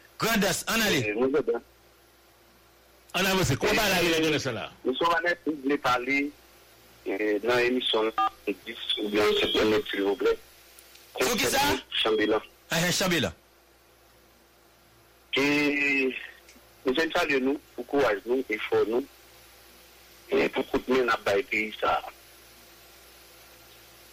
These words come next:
Speaker 2: Et c'est une émission de chaque jour. Et je dis à mes fiers de ce que moi, nous avons parlé des communautés. Mais par contre, nous déçus. Les, nous avons parlé de Chambélan dans terme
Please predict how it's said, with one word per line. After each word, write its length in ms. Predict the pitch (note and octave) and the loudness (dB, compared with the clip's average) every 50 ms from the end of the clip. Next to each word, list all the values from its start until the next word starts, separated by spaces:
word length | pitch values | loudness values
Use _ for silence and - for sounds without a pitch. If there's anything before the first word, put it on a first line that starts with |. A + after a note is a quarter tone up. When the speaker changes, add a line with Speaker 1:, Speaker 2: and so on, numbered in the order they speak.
| - - - - | -16 -16 -14 -4
Speaker 2:
Et 160 | - G2 G2 - - | -2 -2 0 0 2
c'est 60 | G#2+ A2+ | 2 2
une 60 | A#2+ | 2
émission 160 | B2+ - - G2+ | 2 2 0 2
de 280 | G2+ G2+ G#2 G2+ G2 | 2 0 0 0 0
chaque 260 | G2 - - - G2+ G2+ | 0 2 0 0 -2 0
jour. 220 | G#2 B2 C3+ C#3 - - - - - - - - - - - - - - - - - - - - - - - - - - - | 0 0 0 0 -2 -8 -20 -20 -20 -20 -20 -20 -20 -20 -20 -20 -20 -20 -20 -20 -20 -20 -20 -20 -20 -20 -20 -20 -20 -8 -2
Et 100 | - - | -2 0
je 100 | - A#2+ B2 | 2 2 0
dis 140 | A#2 - C3 | 0 0 0
à 100 | B2+ B2 | 0 0
mes 80 | A#2+ A#2 | -2 -4
fiers 400 | - - - B2+ C3 C3 B2+ A#2+ | -6 -6 -2 0 2 2 2 2
de 80 | - A2+ | 0 -2
ce 120 | G#2+ - | -4 -2
que 80 | - A#2 | -6 -6
moi, 320 | G#2 G#2 G#2+ A2 A#2 B2 | -6 -4 -2 0 0 0
nous 140 | A2 G#2+ G#2 G#2+ | 0 0 0 -2
avons 100 | G#2 - - | -2 -2 -2
parlé 260 | - G#2+ G#2+ - A2 | -2 0 0 0 -2
des 180 | - - G#2+ G2+ | -2 -2 -4 -4
communautés. 560 | - - G#2 G#2+ A2 G#2+ A2+ A2 - C3+ A2+ | -2 -2 -2 -2 0 0 0 0 0 0 0
Mais 180 | G#2 G2 G2+ G#2 | 2 0 0 0
par 200 | - A#2 A#2+ - | 0 -2 -2 0
contre, 200 | - D3 D3 - - - - - - - - - - - - - - | 0 0 0 -2 -8 -20 -20 -20 -20 -20 -20 -20 -20 -20 -20 -12 -6
nous 180 | A#3 B3+ C4 C4 - | -2 -2 -2 -2 0
déçus. 600 | - D#4+ D#4+ - - - - - - - - - - - - - - - - - - - - - - - - - - - - - | 0 0 2 2 2 0 0 0 -2 -4 -4 -8 -14 -20 -20 -20 -20 -20 -20 -20 -20 -20 -20 -20 -20 -20 -20 -20 -20 -20 -6 -2
Les, 260 | G2+ A2+ A#2 B2+ B2+ | 0 2 2 2 0
nous 140 | B2 B2+ B2 | 0 2 2
avons 100 | B2+ B2 - | 0 0 0
parlé 260 | - B2+ B2+ B2+ C3 B2 | 0 0 0 0 -2 -2
de 80 | A#2+ A#2+ | 0 0
Chambélan 400 | - A#2 A2 A2 A2+ A#2 A#2+ A2+ | 0 0 -2 -2 -2 0 0 0
dans 140 | A2 A2 G#2+ | 0 -2 -2
terme 340 | - C3 A#2+ A2+ A2+ G#2+ | 2 2 2 2 2 -2